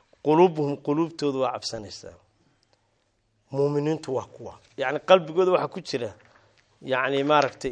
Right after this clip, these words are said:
inay Ilaahay subxaanahu wa tacaala ay, eh,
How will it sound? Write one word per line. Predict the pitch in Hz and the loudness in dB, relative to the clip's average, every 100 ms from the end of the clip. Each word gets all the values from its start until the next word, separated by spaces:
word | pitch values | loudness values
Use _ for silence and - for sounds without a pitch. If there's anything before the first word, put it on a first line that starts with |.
| 143 | -4
inay | 139 117 _ _ _ | -4 -6 _ _ _
Ilaahay | 131 135 135 135 | 2 4 4 -2
subxaanahu | - 123 131 127 120 | -6 -6 -4 -4 -6
wa | 127 | -10
tacaala | - 120 135 151 175 - _ _ _ _ _ - | -6 0 2 2 -2 -6 _ _ _ _ _ -2
ay, | 123 123 120 - | 0 0 -4 -10
eh, | 113 | -10